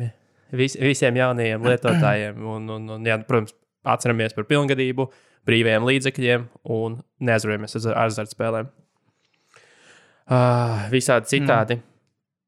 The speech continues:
Speaker 2: Mēs
Speaker 1: Mums ir jauns
Speaker 2: pārdzīvojām.
Speaker 1: formāts. Nu, mums nav jauns formāts, mums jau ir, ko mēs pārdzīvojam?
Speaker 2: Jā.
Speaker 1: Salāts,
Speaker 2: Nē, es
Speaker 1: Rosol?
Speaker 2: gribēju teikt, pārdzīvojam Ziemassvētkus.
Speaker 1: Tas arī,
Speaker 2: Ziemassvētku sū-,
Speaker 1: tas arī.
Speaker 2: Ziemassvētku sūdus.
Speaker 1: Zi-,
Speaker 2: Jā.
Speaker 1: zini kā, vakardiena ļoti mēģināja kompensēt Ziemassvētkus un mazliet bišķiņ pārkompensēja, manuprāt.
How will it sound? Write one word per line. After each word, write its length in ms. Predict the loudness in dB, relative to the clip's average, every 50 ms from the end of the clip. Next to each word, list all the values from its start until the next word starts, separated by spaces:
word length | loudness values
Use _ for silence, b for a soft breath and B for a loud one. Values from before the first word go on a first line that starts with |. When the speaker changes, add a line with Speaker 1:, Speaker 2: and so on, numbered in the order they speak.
| _ _ _ _ _ _ _ _ _ _ _ 2
Speaker 2:
Mēs 120 | 4 6 6 6
Speaker 1:
Mums 60 | 6 6
ir 80 | 6 6
jauns 220 | 6 6 4 4
Speaker 2:
pārdzīvojām. 140 | 4 4 4
Speaker 1:
formāts. 360 | 4 4 2 0 -2 -4 0
Nu, 100 | 4 4
mums 120 | 4 6 4
nav 140 | 4 4 4
jauns 180 | 4 2 2
formāts, 300 | 2 2 4 4 2 0
mums 120 | -2 -2 0
jau 100 | 2 2
ir, 160 | 2 0 -2 -6 _ _ _ _ _ _ _ _ _ _ _ _ _ _ _ _ _ _ _ _ _
ko 100 | 0 2
mēs 120 | 2 2 0
pārdzīvojam? 300 | 0 0 0 0 -4 -4 -6
Speaker 2:
Jā. 80 | -10 -16 _ _ _ _ _ _ -6
Speaker 1:
Salāts, 300 | -2 2 4 6 6 6
Speaker 2:
Nē, 20 | 6
es 60 | 4
Speaker 1:
Rosol? 280 | 2 2 2 0 -2 0
Speaker 2:
gribēju 320 | 0 -2 -2 0 0 0 2
teikt, 200 | 2 0 0 0 0
pārdzīvojam 400 | 0 0 0 -2 -4 -6 -4 -4
Ziemassvētkus. 600 | -4 -4 -4 -6 -6 -8 -10 -10 -12 _ _ _ _ _ _ _
Speaker 1:
Tas 300 | -4 0 2 2 2 2
arī, 240 | 2 2 2 0 -2
Speaker 2:
Ziemassvētku 20 |
sū-, 160 | -4 -6 -8
Speaker 1:
tas 80 | -8 -6
arī. 40 | -4
Speaker 2:
Ziemassvētku 340 | -4 -2 -2 -4 -6 -8 -8
sūdus. 440 | -8 -6 -4 -4 -4 -6 -8 -14 _ _ _ _ _ _ _ _ _ _ b b b b b b -8 -4
Speaker 1:
Zi-, 120 | -2 -2
Speaker 2:
Jā. 140 | -2 -2 0
Speaker 1:
zini 200 | 0 0 0 2
kā, 240 | 2 2 2 0 -2 -4
vakardiena 680 | 0 0 0 2 4 4 6 6 6 4 2 2 0 2
ļoti 260 | 4 4 4 2 2
mēģināja 380 | 0 0 0 0 0 -4 -4 -2
kompensēt 460 | -2 -2 0 0 -2 0 0 -4 -2
Ziemassvētkus 600 | -2 -2 -2 -2 -2 -2 -2 -2 -2 -4 -6 -6
un 80 | -4 0
mazliet 280 | 0 0 0 0 -4 -4
bišķiņ 280 | -4 -6 -4 -4 -4 0
pārkompensēja, 680 | 0 0 2 2 -2 -4 -4 -4 -6 -4 -4 -4 -4
manuprāt. 360 | -4 -6 -8 -6 -6 -6 -6